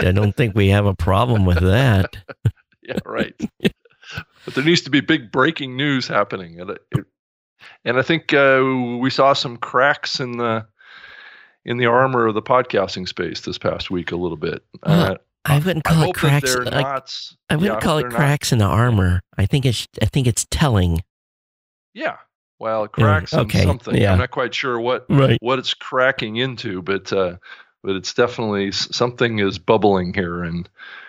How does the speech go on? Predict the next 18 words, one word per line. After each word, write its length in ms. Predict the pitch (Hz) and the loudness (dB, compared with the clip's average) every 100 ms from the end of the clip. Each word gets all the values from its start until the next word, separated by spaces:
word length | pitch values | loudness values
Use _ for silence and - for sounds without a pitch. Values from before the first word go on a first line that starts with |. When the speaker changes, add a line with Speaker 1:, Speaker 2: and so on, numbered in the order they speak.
| - _ - | -20 _ -6
Speaker 2:
and 140 | 95 | 0
I've 180 | 92 104 | 2 2
been 140 | 113 | 2
trying 380 | 110 117 107 101 | 2 2 2 0
to, 420 | 107 98 95 90 - _ _ | 0 0 0 -4 -8 _ _
trying 180 | - 113 | -2 -2
to 80 | 104 | -2
figure 360 | - 101 104 101 | -4 0 4 6
out 180 | 110 101 | 4 2
and 100 | 90 | -4
identify 580 | 87 113 113 - 95 | -2 0 0 2 0
what 220 | 90 98 90 | 2 0 0
it 100 | 90 | 2
is 420 | 113 87 80 - | 2 0 -4 -8
that's 180 | 85 - | -10 -4
happening. 560 | 110 113 80 78 82 - - - _ - | -2 -2 -6 -10 -14 -18 -20 -20 _ -8
Um, 420 | 92 85 80 78 - | -2 -2 -4 -8 -4
but 200 | 90 | -2